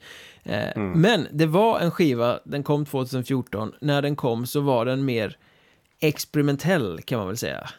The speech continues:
Speaker 2: Okej.
Speaker 1: De tog ut
Speaker 2: På
Speaker 1: svängarna.
Speaker 2: vilket sätt,
Speaker 1: Den
Speaker 2: liksom?
Speaker 1: var mer progressiv. Det var inte bara det här raka melodidöds, eh,
Speaker 2: Nej, just det.
Speaker 1: tjosen, utan det var, liksom,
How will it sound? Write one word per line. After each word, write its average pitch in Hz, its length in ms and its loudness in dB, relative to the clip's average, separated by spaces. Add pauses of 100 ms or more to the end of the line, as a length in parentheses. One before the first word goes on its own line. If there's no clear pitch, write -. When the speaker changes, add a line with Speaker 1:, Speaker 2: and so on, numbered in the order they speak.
(140)
Speaker 2:
Okej. 151 260 2
Speaker 1:
De 151 80 2
tog 151 220 2
ut 143 140 4
Speaker 2:
På - 60 -18
Speaker 1:
svängarna. 143 420 4
Speaker 2:
vilket 143 280 4
sätt, - 520 4
Speaker 1:
Den 165 100 -6
Speaker 2:
liksom? 170 300 4
Speaker 1:
var 202 240 4
mer 156 320 4
progressiv. 139 720 0
Det 131 80 0
var 160 220 4
inte 151 200 0
bara 117 240 2
det 120 140 0
här 107 160 0
raka 127 640 -2
melodidöds, 120 1000 -2
eh, 123 140 0
Speaker 2:
Nej, 113 220 4
just 127 200 2
det. - 120 -4
Speaker 1:
tjosen, 135 380 -2
utan 131 300 -2
det 135 100 0
var, 131 140 0
liksom, 123 480 -4